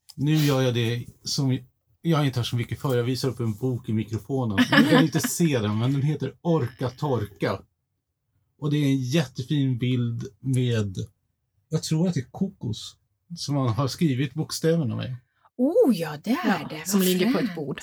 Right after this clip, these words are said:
Speaker 2: Eller
Speaker 1: Mm.
Speaker 2: smulor.
Speaker 3: Mm.
Speaker 2: Ja.
Speaker 1: Och
Speaker 2: Nej,
Speaker 1: där
Speaker 2: det är
Speaker 1: är
Speaker 2: nog, ja.
Speaker 1: visserligen en, eh, gammal bok, men om ni har ett hem som förekommer i den här boken och har köpt den, så lär den ligga långt ner under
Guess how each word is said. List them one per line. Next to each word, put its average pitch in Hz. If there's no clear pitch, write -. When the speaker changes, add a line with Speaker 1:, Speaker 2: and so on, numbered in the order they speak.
Speaker 2:
Eller 269
Speaker 1:
Mm. 269
Speaker 2:
smulor. 208
Speaker 3:
Mm. 185
Speaker 2:
Ja. 302
Speaker 1:
Och 165
Speaker 2:
Nej, 170
Speaker 1:
där 185
Speaker 2:
det 185
är 170
Speaker 1:
är -
Speaker 2:
nog, -
ja. -
Speaker 1:
visserligen 170
en, 151
eh, 131
gammal 151
bok, 113
men 147
om 170
ni 123
har 180
ett -
hem 127
som 127
förekommer 143
i 170
den 143
här 120
boken 123
och 127
har 131
köpt 165
den, 117
så -
lär 131
den 131
ligga 123
långt 160
ner 117
under 143